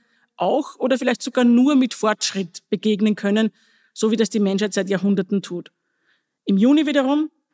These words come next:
das ist ein Ausblick mehr in die Zukunft, diskutieren wir das Thema Klimaschutz dann im Rahmen eines Symposions ganz grundsätzlich. Dort wollen wir auch ganz verschiedene Facetten des Klimaschutzes zusammenführen, von Wirtschaft und Mobilität bis hin zu Biodiversität und Lebensmittelsicherheit.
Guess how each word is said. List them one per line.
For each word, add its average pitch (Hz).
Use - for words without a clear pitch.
das -
ist -
ein 190
Ausblick 202
mehr 208
in 214
die 208
Zukunft, 269
diskutieren 254
wir 254
das 240
Thema 226
Klimaschutz 240
dann 226
im 208
Rahmen 202
eines 220
Symposions 233
ganz 196
grundsätzlich. 208
Dort 202
wollen 220
wir 233
auch -
ganz -
verschiedene 254
Facetten 220
des 214
Klimaschutzes 220
zusammenführen, 233
von 214
Wirtschaft 254
und 220
Mobilität 208
bis 247
hin 247
zu 226
Biodiversität 208
und 190
Lebensmittelsicherheit. 175